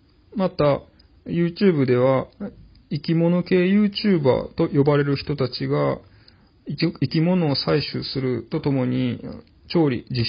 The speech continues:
食を披露しています。中でも、YouTuberのホモサピさんは、知的で軽妙な語り口と少々過激な動画内容により人気を博し、チャンネル後、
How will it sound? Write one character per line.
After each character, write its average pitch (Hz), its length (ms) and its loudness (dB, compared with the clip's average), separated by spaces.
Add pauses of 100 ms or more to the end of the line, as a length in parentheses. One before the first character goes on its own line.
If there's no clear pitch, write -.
食 139 300 -2
を 175 60 0
披 - 120 -6
露 120 160 2
し - 100 -10
て 123 80 -8
い - 60 -8
ま - 100 -10
す。 - 60 -16 (800)
中 165 260 0
で 156 120 0
も、 131 340 0 (800)
YouTuber 156 420 -2
の 123 100 -6
ホ 151 180 0
モ 165 120 2
サ 160 160 -4
ピ 170 200 -6
さ 180 220 -4
ん 202 160 -4 (340)
は、 190 240 -2 (180)
知 - 140 -4
的 160 280 -4
で 160 100 -2
軽 185 280 0
妙 180 180 -2
な 156 120 -4
語 131 240 0
り 131 120 -2
口 131 140 -6 (240)
と 143 140 -2
少 214 320 0
々 147 340 -4
過 - 160 0
激 139 280 0
な 135 280 0 (140)
動 131 240 0
画 143 100 0
内 143 240 0
容 131 140 0
に 135 120 -2
よ 156 100 0
り 139 140 0
人 139 220 0
気 143 140 -4
を 135 80 0
博 135 280 -4
し、 127 380 -4 (640)
チ 180 100 0
ャ 175 40 2
ン 170 100 2
ネ 170 100 0
ル 165 100 0
後、 156 340 2